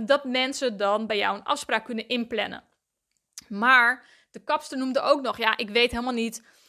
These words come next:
met wat voor haar iemand dan komt. Kan ik dat, red ik dat in een half uurtje of ben ik daar drie uur mee klaar?" Ja, in haar geval natuurlijk supergoed te begrijpen. Ehm, en bij coaches en therapeuten is dat soms ook zo.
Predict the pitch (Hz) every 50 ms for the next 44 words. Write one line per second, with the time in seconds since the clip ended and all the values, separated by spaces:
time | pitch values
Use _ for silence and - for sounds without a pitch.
0 | _ _ _ _ 208 226 220 - 233 226 226 - 220 208 202 202 247 302 359 359
1 | 330 294 285 254 240 240 226 247 226 220 - 240 220 208 202 196 - - 233 247
2 | 294 285 - 262 214 240 254 277 339 339 269 277 247 277 254 247 240 226 233 240
3 | 240 233 226 - - 240 226 226 208 - 214 208 190 202 220 226 220 233 240 220
4 | 208 202 247 277 320 339 - 294 285 254 233 214 208 - 240 208 202 202 208 190
5 | - _ _ _ - _ _ - 226 208 - 247 226 240 269 302 330 - 285 -
6 | - 247 226 233 233 247 240 262 262 - - - - 370 370 - 294 - - 226
7 | - 214 208 - - 277 269 277 294 285 285 - 208 208 220 277 - - _ _
8 | _ _ - 247 247 254 - _ - 269 247 269 269 269 - 330 339 349 339 330
9 | 285 - 285 269 269 269 - 294 294 330 330 - - 226 226 240 285 285 _ _
10 | _ _ _ - 285 254 - 294 285 285 - 302 262 247 220 - - 247 269 294
11 | 285 - - - - - - - -